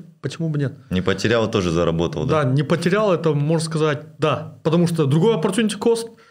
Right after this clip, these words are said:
Speaker 1: ты мо-, держать кэш, это только потеря.
Speaker 2: Согласен. Э, закупаетесь ли вы сейчас, э, какими-либо казахстанскими, либо российскими акциями, которые хорошо просели?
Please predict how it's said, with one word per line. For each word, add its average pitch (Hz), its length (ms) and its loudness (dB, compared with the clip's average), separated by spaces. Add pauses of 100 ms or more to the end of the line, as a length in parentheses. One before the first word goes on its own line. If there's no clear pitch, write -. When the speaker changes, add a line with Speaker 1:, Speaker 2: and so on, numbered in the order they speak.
(320)
Speaker 1:
ты 190 100 0
мо-, 175 220 0 (180)
держать 160 320 0
кэш, 196 240 -2
это 175 100 -4
только 151 300 -2
потеря. 127 480 -4 (400)
Speaker 2:
Согласен. 120 560 -2 (440)
Э, 87 340 2
закупаетесь 101 880 0
ли 98 80 2
вы 101 260 2
сейчас, 104 640 -2
э, 73 300 -2
какими-либо 85 640 0
казахстанскими, 92 640 -2
либо 82 200 0
российскими 82 440 -2
акциями, 90 380 -2
которые 85 260 -2
хорошо - 300 -4
просели? 76 440 -6